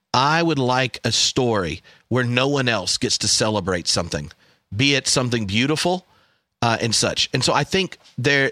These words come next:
like, when you gave that, when you mentioned, "Oh, like, even your, your Bible study, reading <laughs> Tenenbaum," like, yeah, that's kind of a cute example, but what if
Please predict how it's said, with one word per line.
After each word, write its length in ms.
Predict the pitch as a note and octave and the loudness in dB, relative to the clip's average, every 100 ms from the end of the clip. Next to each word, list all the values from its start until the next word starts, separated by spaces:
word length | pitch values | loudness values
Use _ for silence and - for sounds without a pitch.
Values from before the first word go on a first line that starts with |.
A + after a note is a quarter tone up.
| - | 0
like, 180 | C3 B2+ | 0 0
when 220 | B2+ B2 | 0 0
you 100 | C3+ | 0
gave 280 | D#3 D#3 D3+ | 0 0 2
that, 500 | B2+ G#2+ - - - - | 0 0 -2 -4 -4 -2
when 160 | B2 B2+ | -2 0
you 120 | D3+ | 0
mentioned, 480 | C#3 C#3+ B2 G2+ G2 - - - | 2 2 2 0 -4 -12 -16 -6
"Oh, 540 | E3 G3 E3 C#3+ C3+ B2+ | 0 2 2 2 2 2
like, 260 | B2+ B2+ - | 2 0 -2
even 400 | F3+ F3+ F3 D3+ - - | -2 2 0 0 -6 -4
your, 340 | C#3 D3+ D3 D3 | 0 2 2 0
your 140 | D3+ | 0
Bible 380 | C#3 D#3 G#3 C#3 | 0 0 0 0
study, 340 | - A#2 G2+ G2+ | 0 0 0 0
reading 400 | A#2 B2+ E3 D#3 | 0 0 -2 0
<laughs> 20 | |
Tenenbaum," 560 | G#3 A3 E3 B2+ A#2 | 0 0 0 0 0
like, 200 | E3 D3+ - | 0 0 -2
yeah, 340 | D#3 F3 F3 D3+ | -2 2 4 4
that's 300 | C#3+ D3 - | 2 0 -4
kind 240 | - D3 | 0 0
of 140 | C#3 B2 | 0 0
a 100 | B2+ | -2
cute 380 | - - F3 - | -2 -2 -2 0
example, 640 | B2 G#2+ B2+ E3+ C3 G2+ - - - | -2 0 0 0 0 -4 -6 -14 -2
but 260 | D3 C#3 _ _ _ | -2 -2 _ _ _
what 300 | C3 D#3+ G#3 - | 0 2 0 0
if 420 | D#3 F3+ - | 2 2 0